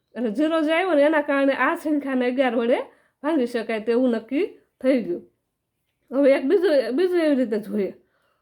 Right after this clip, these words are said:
તો બાસઠ હજાર નવસો ને નવ છે. આ સંખ્યાને, આ સમસ્થાનના અંકો, પહેલાં સમસ્થાન એટલે, અ, બેકીના સ્થાને જે હોય એ, એટલે બે અને ઝીરો છે. તો બે વત્તા ઝીરો કરો એટલે બે થઈ ગયા. વિષમ સ્થાન એટલે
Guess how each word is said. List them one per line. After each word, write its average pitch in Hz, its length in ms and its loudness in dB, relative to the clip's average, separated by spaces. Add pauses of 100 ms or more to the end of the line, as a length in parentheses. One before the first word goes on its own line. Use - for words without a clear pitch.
(200)
તો 220 340 -2
બાસઠ 285 440 0
હજાર 277 360 2
નવસો 269 420 2
ને 262 160 2
નવ 262 260 2
છે. 220 240 -4 (440)
આ 254 300 0
સંખ્યાને, 302 600 2
આ 285 220 -4
સમસ્થાનના 311 640 0
અંકો, 330 260 -4
પહેલાં 226 240 -4
સમસ્થાન 285 500 -2
એટલે, 262 300 -4 (640)
અ, 220 200 -6
બેકીના 294 460 2
સ્થાને 269 340 -4
જે 233 120 -4
હોય 220 220 -2
એ, 214 100 -2
એટલે 190 300 -6
બે 269 260 2
અને 220 160 -2
ઝીરો 214 320 -2
છે. 208 200 -8 (600)
તો 220 240 -4
બે 254 200 4
વત્તા 254 340 -2
ઝીરો 277 260 0
કરો 294 160 2
એટલે 254 140 2
બે 302 200 2
થઈ 330 220 -6
ગયા. 320 140 -6 (380)
વિષમ 359 360 -2
સ્થાન 190 300 -6
એટલે 220 380 -6